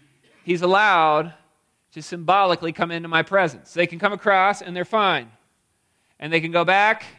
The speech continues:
and they can talk to the people. So they can go back and forth. It's sort of like, you know, they might take a sacrifice. So here's a pink sheep. They take this, they carry it over, they offer it to God,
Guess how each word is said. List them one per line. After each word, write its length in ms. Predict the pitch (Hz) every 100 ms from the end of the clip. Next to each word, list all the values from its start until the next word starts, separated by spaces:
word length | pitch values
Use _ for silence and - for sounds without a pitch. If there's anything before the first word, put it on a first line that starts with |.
| _ _ _ _ -
and 120 | 160
they 60 | 180
can 100 | 180
talk 260 | 208 185
to 60 | 196
the 80 | 180
people. 360 | 240 190 143 _ _ _ _ _ _ _ _ _ _
So 40 |
they 80 | 160
can 60 | 165
go 100 | 160
back 260 | 185 185
and 120 | 185
forth. 220 | 196 220 156
It's 120 | 147
sort 180 | 190 196
of 80 |
like, 260 | 185 170 165
you 80 | 175
know, 320 | 160 151 143 _ _ _ _ _ _ _ _ -
they 100 | 160
might 220 | 165 180
take 180 | 196 190
a 60 |
sacrifice. 880 | - 220 226 233 - 208 226 294 - _ _ _ _ _
So 120 | _ 180
here's 120 | 170
a 40 |
pink 240 | 156 214 190
sheep. 400 | 214 220 - _ _ _ _ _ _ _ _
They 120 | 160
take 260 | 156 220 214
this, 500 | 214 226 240 - - _ _ _ _ -
they 140 | 180
carry 360 | 226 220 220 220
it 60 |
over, 560 | 233 247 240 240 269 240 _ _ _ _ _ _ _ _ _ -
they 140 | 185
offer 340 | 208 233 226 247
it 80 | -
to 100 | 214
God, 580 | 254 233 208 214 254